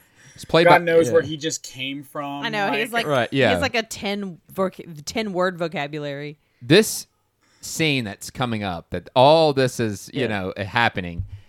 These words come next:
Speaker 1: is building up to one of, one of our favorite parts of the film. Uh,
Speaker 3: <laughs>
Speaker 1: Lug is played by actor Ron Tarr,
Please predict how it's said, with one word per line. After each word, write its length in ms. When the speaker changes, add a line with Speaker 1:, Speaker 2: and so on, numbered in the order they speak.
Speaker 1:
is 160
building 320
up 100
to 80
one 200
of, 360
one 180
of 100
our 140
favorite 300
parts 300
of 40
the 80
film. 380
Uh, 320
Speaker 3:
<laughs> 240
Speaker 1:
Lug 300
is 120
played 240
by 80
actor 300
Ron 300
Tarr, 380